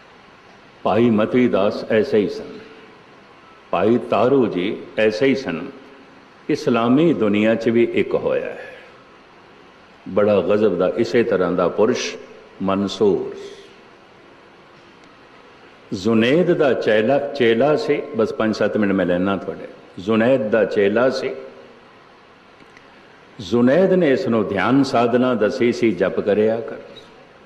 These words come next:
ਅੱਲਾਹੂ ਦਾ ਜਪ ਕਰਦਾ ਸੀ। ਇੱਕ ਦਿਨ ਉਹਦੇ ਜ਼ਬਾਨ ਚੋਂ ਉੱਚੀ ਹੂਕ ਨਿਕਲੀ,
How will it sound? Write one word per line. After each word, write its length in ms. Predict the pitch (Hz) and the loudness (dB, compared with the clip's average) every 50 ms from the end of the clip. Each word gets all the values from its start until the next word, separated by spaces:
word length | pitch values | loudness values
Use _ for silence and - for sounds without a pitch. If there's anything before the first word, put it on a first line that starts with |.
| - - - - - - - - - - - - - - - - - - - - - - - - - - - - _ - | -20 -20 -20 -20 -20 -20 -20 -20 -20 -20 -20 -20 -20 -20 -20 -20 -20 -20 -20 -20 -20 -20 -20 -20 -20 -20 -20 -12 _ 0
ਅੱਲਾਹੂ 560 | 135 139 139 139 131 113 92 82 95 95 98 95 | 2 2 4 4 4 2 2 2 2 2 2 2
ਦਾ 160 | 98 98 90 | 2 0 0
ਜਪ 300 | 80 95 95 95 - 95 | 0 0 -2 -2 -2 -2
ਕਰਦਾ 380 | 104 107 104 104 110 113 113 | -2 -2 0 0 0 0 0
ਸੀ। 200 | 104 - - - - - - - - - - - - - - - - - - - - - - - - - - - - - - - - - - - - - - - - - - - - - - - - - - - - - - - - - - - - - - - | 0 -2 -6 -10 -12 -14 -16 -18 -20 -20 -20 -20 -20 -20 -20 -20 -20 -20 -20 -20 -20 -20 -20 -20 -20 -20 -20 -20 -20 -20 -20 -20 -20 -20 -20 -20 -20 -20 -20 -20 -20 -20 -20 -20 -20 -20 -20 -20 -20 -20 -20 -20 -20 -20 -20 -20 -20 -20 -20 -20 -20 -20 -6 0
ਇੱਕ 200 | 202 208 208 208 | 0 2 2 2
ਦਿਨ 380 | 175 147 147 127 127 123 - - - | 0 2 2 2 2 0 -2 -2 -2
ਉਹਦੇ 600 | 160 156 143 156 135 107 95 101 - - - - - - - - - - - - - - - - - - - - - - - - - | -2 0 2 2 2 2 2 0 -2 -6 -8 -12 -14 -18 -20 -20 -20 -20 -20 -20 -20 -20 -20 -20 -20 -20 -20 -20 -20 -20 -20 -18 -16
ਜ਼ਬਾਨ 680 | 98 90 87 95 110 101 98 104 120 139 156 156 147 135 | -14 -10 -4 -2 0 0 2 0 0 0 0 0 0 0
ਚੋਂ 240 | - - 117 101 | 0 0 0 0
ਉੱਚੀ 680 | - - 139 - - - - 151 107 90 85 90 - - - - - 104 | 2 0 -2 -2 -4 -4 -2 0 0 0 -2 -4 -8 -12 -18 -10 -2 0
ਹੂਕ 280 | 117 147 170 - - | 2 2 2 2 0
ਨਿਕਲੀ, 500 | 117 101 92 87 - - 80 82 80 76 | 0 -2 -2 -4 -4 -6 -6 -6 -8 -8